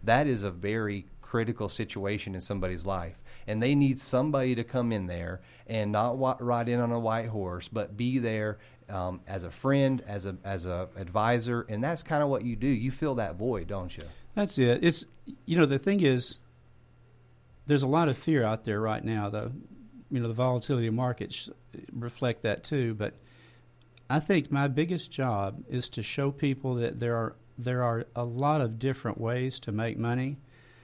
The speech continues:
Speaker 2: I, I'd make this statement and, and feel pretty confident about it. There is always some company, some business that's making money.
Speaker 1: Mm-hmm.
Speaker 2: In the worst of times, somebody's making money.
Speaker 1: Mm-hmm.
Speaker 2: And you know what? If they're a public company, all of their data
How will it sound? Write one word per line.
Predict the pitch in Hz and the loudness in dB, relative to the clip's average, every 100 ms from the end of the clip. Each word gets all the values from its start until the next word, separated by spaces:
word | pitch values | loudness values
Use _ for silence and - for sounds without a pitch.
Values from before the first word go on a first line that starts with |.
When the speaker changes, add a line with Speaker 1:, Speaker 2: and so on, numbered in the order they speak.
| - - | -20 -2
Speaker 2:
I, | - 208 175 | 4 4 4
I'd | 190 | 4
make | 175 139 139 | 4 4 4
this | 139 | 0
statement | - - 123 117 113 | 2 2 2 2 0
and, | 120 117 | -2 -2
and | 123 123 | -2 -2
feel | - 135 | -2 -4
pretty | 117 165 156 | -2 0 0
confident | 151 131 131 113 | 2 -2 0 -4
about | 110 104 | -2 -2
it. | 101 - | -2 -4
There | 120 135 | 0 2
is | 113 - - | 0 -2 -4
always | 139 165 156 113 104 113 - - | 2 6 6 6 2 -2 -4 -8
some | - - 143 139 | -8 0 2 2
company, | 139 143 123 104 98 | 2 0 0 0 -4
some | 123 131 127 | -2 -2 0
business | 123 123 104 - | 0 -2 -2 -4
that's | 107 - | -6 -2
making | 107 107 113 104 | -2 -2 0 0
money. | 101 98 139 - - | 0 -4 -8 -14 -16
Speaker 1:
Mm-hmm. | 98 92 - | -14 -12 6
Speaker 2:
In | 147 135 | 8 8
the | 127 | 6
worst | 143 208 - - | 6 6 6 0
of | 160 | -4
times, | - 160 117 107 110 | 2 2 4 0 -2
somebody's | - 226 185 123 127 123 | 2 4 6 4 2 2
making | 113 110 143 139 | 2 2 2 2
money. | 202 240 - 127 - | 2 0 -2 -6 -10
Speaker 1:
Mm-hmm. | 101 92 87 87 | -10 -8 -8 -4
Speaker 2:
And | 120 | 4
you | 156 | 6
know | 180 | 8
what? | 170 175 | 6 4
If | 139 - | 4 4
they're | 165 | 2
a | 120 | 4
public | 147 151 131 - | 2 2 0 0
company, | 143 151 156 160 - | 0 2 2 2 0
all | 135 160 160 | 2 4 4
of | 131 | 4
their | 135 139 | 2 2
data | 123 131 123 107 127 | 2 2 2 0 -4